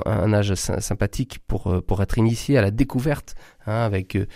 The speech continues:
de la famille Martin, avec des jeux, euh, des, un goûter, des temps de prière, euh, notamment, euh, il y aura les, les, les sœurs, euh, nos, nos sœurs carmélites, hein, qui seront, euh,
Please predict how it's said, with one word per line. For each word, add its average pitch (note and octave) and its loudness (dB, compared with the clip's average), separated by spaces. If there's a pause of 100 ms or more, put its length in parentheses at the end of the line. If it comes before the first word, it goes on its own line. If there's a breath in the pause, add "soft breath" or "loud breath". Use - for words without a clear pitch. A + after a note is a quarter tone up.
(120)
de G#2 0
la G2+ 4
famille G2 4
Martin, G2+ 2
avec G2 2
des F2+ 2
jeux, G#2 4 (420 loud breath)
euh, F2+ -4
des, E2 -2
un F2+ 2
goûter, F#2+ 0
des F2+ 0
temps F2+ 0
de F2 -2
prière, G2+ 0
euh, E2+ 0
notamment, F#2+ 0
euh, D2 -2 (460 soft breath)
il F#2+ -4
y F#2 0
aura F#2 -2
les, F2 0
les, D#2+ -4
les D#2+ -6
sœurs, A2 2
euh, E2+ 2
nos, E2+ -2
nos F2 0
sœurs - -4
carmélites, F#2+ 0
hein, F2 -4
qui - -16
seront, F2 -4
euh, E2 -4